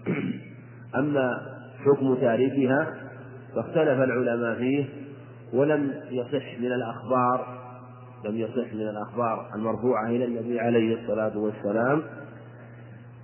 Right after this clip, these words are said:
إلا، لم يصح إلا هذين الخبرين، حديث جابر وحديث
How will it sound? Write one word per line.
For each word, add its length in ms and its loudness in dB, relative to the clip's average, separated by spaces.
إلا، 460 2
لم 180 0
يصح 240 -2
إلا 280 4
هذين 200 4
الخبرين، 560 0
حديث 560 -2
جابر 500 4
وحديث 540 2